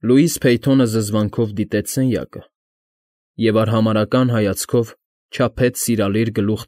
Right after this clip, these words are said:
տվող հաստլիկին։ Նա խեթ նայեց առաջարկված աթոռին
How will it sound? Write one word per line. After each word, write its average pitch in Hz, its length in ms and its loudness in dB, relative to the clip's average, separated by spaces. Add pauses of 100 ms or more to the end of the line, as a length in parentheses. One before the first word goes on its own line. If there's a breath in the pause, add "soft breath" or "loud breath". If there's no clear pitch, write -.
տվող 92 240 -2
հաստլիկին։ - 640 -8 (1040)
Նա 170 180 -2
խեթ 156 320 0
նայեց 113 380 0
առաջարկված 104 680 -2
աթոռին 110 480 -2